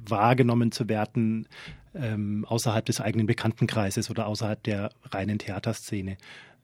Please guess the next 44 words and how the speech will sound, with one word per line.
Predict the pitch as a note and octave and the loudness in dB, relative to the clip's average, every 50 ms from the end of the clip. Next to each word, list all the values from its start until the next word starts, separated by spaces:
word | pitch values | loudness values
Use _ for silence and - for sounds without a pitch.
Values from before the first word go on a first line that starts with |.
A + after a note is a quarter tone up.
| - E4 - G3 - | -20 -20 -18 -12 -10
Das | A#2 G#2 - | -8 -6 -4
heißt, | - G2+ F#2+ G2+ - - - - - - - | -4 -4 -2 -4 -6 -8 -8 -10 -10 -10 -8
ähm, | B2+ G#2+ G2+ G2 F#2+ F#2+ G2 G2 G2 G2 F#2+ F#2+ G2 A2 - - | -8 -8 -6 -6 -6 -6 -6 -6 -6 -6 -8 -8 -10 -10 -12 -8
dann | - G#2+ F2+ G2+ G2+ | -6 -4 -4 -2 0
nicht | G#2 A#2+ B2 - | 0 0 2 4
nur | C#3 A#2+ | 4 4
bei | G#2 A2 | 4 4
der | G#2 G#2+ | 2 0
Premiere | - - A2+ G2+ G2+ G#2+ A2+ C3 C#3 C3+ | 0 0 0 2 4 6 6 8 8 8
vielleicht | - C3+ B2+ A#2+ - | 8 6 4 4 2
ein | - | 0
volles | - - A#2+ A#2+ - - | 2 2 2 2 2 2
Haus | A#2+ A#2+ A#2+ | 2 2 2
zu | - - C3+ A2+ | 0 -2 -2 0
haben, | A#2+ A2+ A2+ A2+ B2 A2 | 2 2 2 2 2 0
weil | A2 | 0
da | G#2 G2+ | 0 -2
die | F#2+ | -2
ganzen | - G#2 - - - | -4 -6 -6 -6 -4
Freunde | - - B2 B2+ C#3 C#3 D3+ | 2 6 6 8 8 8 6
kommen, | - - C#3 C3 C3+ C3 B2 | 6 6 4 6 6 4 4
sondern | - A#2 A2 A2 A2+ G#2+ G#2+ G#2+ G#2+ | 2 2 2 2 2 2 0 -2 -4
auch | - - G2 - - - - - - - | -4 -8 -8 -8 -8 -16 -18 -16 -14 -12
ein | D3 C#3+ D#3 D#3+ D3 C3+ - | -10 -8 -8 -8 -8 -8 -6
paar | - A#2+ A2 | -4 -4 -4
Vorstellungen | - - A#2+ A2+ - - B2+ A#2 A2+ A2 G#2+ | -2 -2 -2 -2 -2 -2 -2 -2 0 -2 -2
spielen | - - A2 G2+ | -4 -4 -6 -6
zu | - G#2+ | -6 -6
können, | - - G#2+ G#2+ G2+ G2 - - - - - - | -8 -4 -4 -2 -2 -4 -6 -12 -16 -14 -8 -4
wo | A#2+ G#2+ | -2 2
genug | A#2 A#2 A2+ G#2 - | 4 4 2 2 2
Leute | A2+ G#2 G#2+ - B2+ | 0 0 0 0 -2
kommen, | - - A2+ A2 G#2+ | 0 0 0 0 0
dass | G#2 - | 0 -2
man | A2+ G2 | -4 -4
auch | - | -4
das | - - | -6 -6
Gefühl | - A#2+ - - - C3+ C3 B2+ | -6 -6 -4 2 4 6 6 8
hat, | B2 A#2+ B2 | 6 4 2
okay, | B2 - - B2+ B2 | -2 -6 -2 -2 -2
es | A#2 - - | -2 -2 -2
wird | A#2 - | -2 -2
tatsächlich | A#2+ A2 - - - - B2 A2+ - - | -2 -6 -4 -4 -2 -2 -2 -2 -2 -4
wahrgenommen, | G#2 G#2 A2 G2 G#2 G#2+ G#2+ G#2+ A2 A2 G#2 | -4 -4 -4 -4 -4 -4 -2 -2 -2 -4 -4